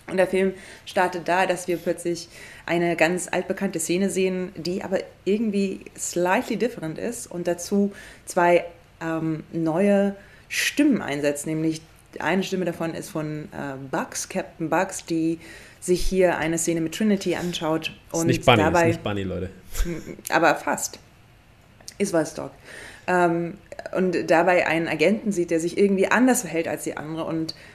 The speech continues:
Speaker 1: ähm, scheinbar eine Verkörperung ist von Morpheus oder, wie wir später erfahren, ein Doppelwesen aus Morpheus und Smith.
Speaker 2: Gut, Spoiler Alert, hallo.
Speaker 1: Sorry, aber, äh, hallo. Ähm, aber ich finde, man kann auch sonst nicht über den,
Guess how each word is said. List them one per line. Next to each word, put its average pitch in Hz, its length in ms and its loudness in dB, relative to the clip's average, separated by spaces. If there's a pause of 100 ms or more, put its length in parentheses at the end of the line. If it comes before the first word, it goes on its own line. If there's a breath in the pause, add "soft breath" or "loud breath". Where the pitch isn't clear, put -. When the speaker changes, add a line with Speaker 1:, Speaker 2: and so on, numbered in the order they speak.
(160 loud breath)
Speaker 1:
ähm, 156 240 -4
scheinbar 170 320 -2
eine 160 160 -8
Verkörperung 170 640 -6
ist 170 320 -6
von 165 400 -4
Morpheus 170 800 -4 (400)
oder, 156 260 -2
wie 143 120 -8
wir 160 60 -12
später 220 260 -2
erfahren, 175 540 -4 (520 loud breath)
ein 165 420 0
Doppelwesen 170 540 2
aus 139 240 -12
Morpheus 147 680 -8
und 135 240 -14 (580)
Smith. - 640 -8 (300)
Speaker 2:
Gut, 160 200 4
Spoiler 180 420 12
Alert, 135 520 8
hallo. 139 420 4 (640 loud breath)
Speaker 1:
Sorry, 131 520 -14
aber, 139 120 -12
äh, - 300 -14
hallo. 127 180 -12 (800 loud breath)
Ähm, 175 280 8
aber 190 140 6
ich 202 80 4
finde, 247 160 6
man 202 100 4
kann 208 140 0
auch 196 120 2
sonst 196 240 4
nicht 190 100 -2
über 180 100 -2
den, 165 180 -4